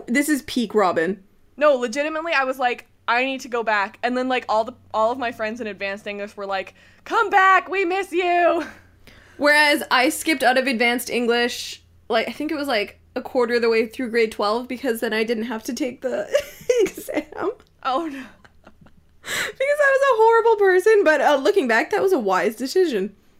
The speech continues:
Speaker 2: Mm. Uh, anyway, going back to The Outsiders.
Speaker 1: Yeah.
Speaker 2: Um, I, I don't, like, I'm sure there are loads of different, um,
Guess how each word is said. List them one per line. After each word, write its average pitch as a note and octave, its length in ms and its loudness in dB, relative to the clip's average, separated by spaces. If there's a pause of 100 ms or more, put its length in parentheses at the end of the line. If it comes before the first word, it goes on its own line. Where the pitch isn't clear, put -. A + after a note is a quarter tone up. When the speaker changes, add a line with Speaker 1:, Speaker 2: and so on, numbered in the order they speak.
Speaker 2:
Mm. A#3+ 300 -16 (480)
Uh, A#3 220 -4
anyway, C4+ 240 -4
going C4+ 180 -4
back A#4 120 -4
to A4 80 -18
The B3+ 120 -4
Outsiders. G3+ 720 -8 (360)
Speaker 1:
Yeah. - 180 -4 (1040)
Speaker 2:
Um, C#4+ 360 -10 (100)
I, C#4+ 200 -12 (120)
I C#4 140 -6
don't, G4 320 -4 (420)
like, - 480 -14 (140)
I'm C4+ 100 -6
sure F#4+ 220 -2
there G4 140 0
are C4+ 140 2
loads G#3+ 500 -2
of G#3+ 120 -12
different, G#3 640 -8
um, E3 500 -10